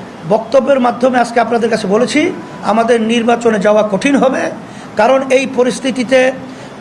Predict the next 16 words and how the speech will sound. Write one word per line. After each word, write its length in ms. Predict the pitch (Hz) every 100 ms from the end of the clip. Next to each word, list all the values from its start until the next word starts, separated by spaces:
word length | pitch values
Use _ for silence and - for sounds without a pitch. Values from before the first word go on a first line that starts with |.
| -
প্রশাসন 520 | 226 - 247 262 240
তাদের 380 | 240 226 247 240 - - - - -
ফাংশন 500 | 233 226 262 233 202 - - 180
যথাযথ 380 | 220 240 233
করছে 360 | 226 214 - 220
না 220 | 226 233 233 - - - -
এবং 340 | 202 247 247 208
বর্তমান 440 | 208 214 247 240
সরকার 460 | 233 220 220 196 - - - - - - - -
প্রশাসনকে 580 | 220 - 254 277 262 269
ওইভাবে 520 | 247 240 214 285 254 - - - - - -
তারা 300 | 220 254 269
নিয়ন্ত্রিত 520 | 226 247 262 277 233
করতে 300 | 208 190 190
পারছে 360 | 180 165 -
না। 260 | 247 285